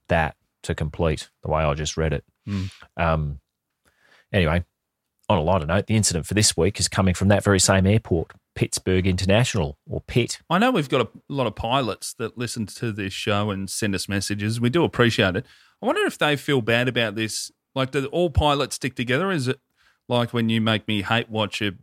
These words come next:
Speaker 2: shitty comedy special? <laughs>
Speaker 1: I think, uh,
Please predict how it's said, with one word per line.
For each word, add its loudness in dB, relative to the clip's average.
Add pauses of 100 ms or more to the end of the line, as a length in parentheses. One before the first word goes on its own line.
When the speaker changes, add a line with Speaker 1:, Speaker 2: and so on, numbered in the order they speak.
Speaker 2:
shitty -4
comedy -2
special? -4 (1000)
<laughs> 0 (2750)
Speaker 1:
I 4
think, -2
uh, 4